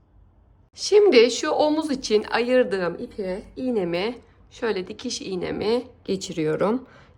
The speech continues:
İlk önce omuz dikişini yapalım. Daha sonra kenar dikişini de beraberce yapalım. Şimdi burada on dörder tane, e, kutucuk ayırmıştık.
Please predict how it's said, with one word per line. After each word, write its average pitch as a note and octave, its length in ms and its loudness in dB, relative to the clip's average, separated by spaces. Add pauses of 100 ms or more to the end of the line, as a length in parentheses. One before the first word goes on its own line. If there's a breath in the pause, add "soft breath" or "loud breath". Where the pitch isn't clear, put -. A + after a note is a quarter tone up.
İlk C#4 220 0
önce G3 280 2
omuz A#3 380 0
dikişini E3+ 460 -6
yapalım. G#3+ 560 -2 (460 soft breath)
Daha A#3+ 220 2
sonra G#3 540 0
kenar F#3+ 420 -2
dikişini D#3+ 460 -6
de A3+ 300 -2
beraberce D#3 720 -4
yapalım. A#3 540 -6 (560 soft breath)
Şimdi D4+ 340 -2
burada D4 420 4
on D4 260 4
dörder G3 460 4
tane, G#3+ 480 -2 (460 soft breath)
e, G#3 180 -4
kutucuk A#3+ 460 -8
ayırmıştık. A#3+ 800 -2